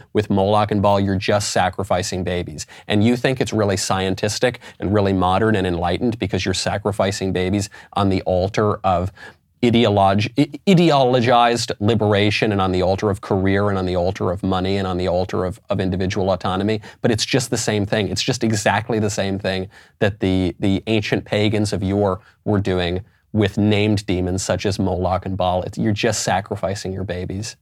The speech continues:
to, to what you perceive to be a higher calling, which is in fact a much lower calling.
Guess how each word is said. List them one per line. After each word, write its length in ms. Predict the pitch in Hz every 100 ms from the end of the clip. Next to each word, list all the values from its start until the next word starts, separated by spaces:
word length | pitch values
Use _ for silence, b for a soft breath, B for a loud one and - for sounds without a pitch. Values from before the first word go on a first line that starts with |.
| _ _ _ _ _ _ -
to, 360 | 113 92 90 -
to 220 | - 107 92
what 320 | 90 101 104
you 80 | 101
perceive 460 | - 98 - 95
to 80 | -
be 120 | 92
a 40 | 90
higher 300 | - 87 87
calling, 340 | - 90 87
which 140 | 92 101
is 80 |
in 80 | 98
fact 220 | 104 95
a 20 | 98
much 200 | 104 107
lower 360 | 113 123 113
calling. 420 | 98 - - -